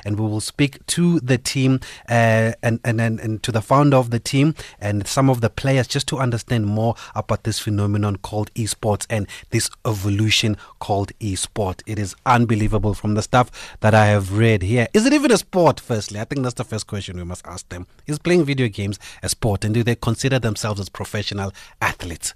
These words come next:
We're gonna educate ourselves tonight, as I said. If you wanna join in the conversation at any time, feel free to call in on zero eight nine one, one zero four, two zero seven,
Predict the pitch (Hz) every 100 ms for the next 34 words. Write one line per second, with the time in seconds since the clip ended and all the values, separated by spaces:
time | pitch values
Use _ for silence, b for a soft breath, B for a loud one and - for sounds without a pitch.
0 | b b b 92 104 85 98 92 98 95
1 | 90 - 90 - - 90 85 - 98 90
2 | - 90 - 101 92 98 113 123 135 123
3 | B B 120 120 123 120 120 113 - 120
4 | 123 110 120 120 - 120 113 123 - 120
5 | 117 - 117 113 123 110 101 98 110 120
6 | 117 - 110 113 110 117 117 B B 110
7 | 120 107 113 110 98 127 120 - 123 117
8 | 101 107 95 123 117